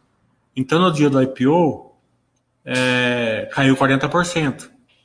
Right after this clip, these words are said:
Saiu a vinte e dois, foi pra quatorze, né? Empresa boa, só que ela tinha uma dívida alta, né? Tinha uma dívida de vinte, dezoito vezes. Mas uma, uma dívida que tava escalonada pra cair muito rápido, tanto que agora tá em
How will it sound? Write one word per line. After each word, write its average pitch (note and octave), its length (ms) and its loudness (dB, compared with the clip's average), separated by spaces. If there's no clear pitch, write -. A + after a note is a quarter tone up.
Saiu - 480 -4
a A#2 60 0
vinte A#2+ 220 -6
e C#3+ 40 -4
dois, B2+ 300 -2
foi C#3 120 -2
pra C#3+ 120 -12
quatorze, B2 640 -8
né? A#2+ 180 -8
Empresa A#2+ 400 0
boa, E3+ 340 4
só C3 120 -2
que D3 80 -2
ela E3 80 0
tinha E3+ 140 -4
uma F3 80 -2
dívida F3 260 -4
alta, A3 500 0
né? D3 240 -6
Tinha A#2+ 140 -6
uma A#2 60 -2
dívida B2+ 280 0
de C3+ 560 -2
vinte, B2+ 440 0
dezoito A#2 480 -4
vezes. A#2+ 500 -4
Mas C3 160 0
uma, F3+ 320 2
uma D#3+ 160 0
dívida F3 400 -2
que F3+ 100 -10
tava F3+ 260 -2
escalonada E3+ 720 0
pra E3 100 -4
cair E3+ 200 -2
muito F3 180 -8
rápido, C3 500 -6
tanto A#2+ 220 -6
que - 140 -4
agora B2+ 340 0
tá D#3+ 220 -2
em B2+ 200 -2